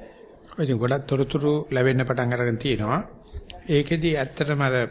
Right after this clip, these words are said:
ඉස්සලකටත් මේ වචනේ මම කියන්න ඕනේ දෙවෙනි රචනෙට ගැන කතා කරලා කිව්වට ඒ එන දේවල් වල,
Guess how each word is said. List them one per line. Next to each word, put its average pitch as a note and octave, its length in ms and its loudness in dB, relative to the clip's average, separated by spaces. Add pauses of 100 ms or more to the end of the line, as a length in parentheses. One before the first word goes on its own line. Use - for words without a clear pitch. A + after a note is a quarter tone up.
(160)
ඉස්සලකටත් C3+ 760 0
මේ C3+ 160 0
වචනේ C3 300 0
මම B2 160 2
කියන්න B2+ 340 2
ඕනේ C3 260 4
දෙවෙනි C#3 300 4 (160)
රචනෙට B2+ 400 0
ගැන B2 180 2
කතා A#2+ 260 0
කරලා A2+ 200 -4
කිව්වට D3 380 0 (600)
ඒ D3 140 2 (140)
එන D#3+ 140 6 (100)
දේවල් D#3 580 4
වල, F3+ 200 4